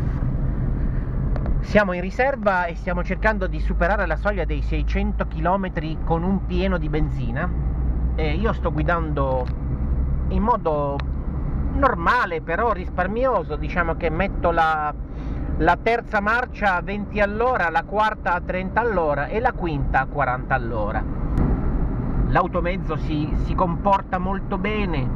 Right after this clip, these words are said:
e quindi guido al risparmio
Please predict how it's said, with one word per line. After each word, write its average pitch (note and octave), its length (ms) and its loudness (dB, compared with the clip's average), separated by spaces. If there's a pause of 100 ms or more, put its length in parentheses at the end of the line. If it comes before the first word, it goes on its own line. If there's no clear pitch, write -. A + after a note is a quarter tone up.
(680)
e D3 140 0
quindi D3+ 1040 2 (180)
guido G#3 280 2
al F3+ 140 2
risparmio E3+ 1000 0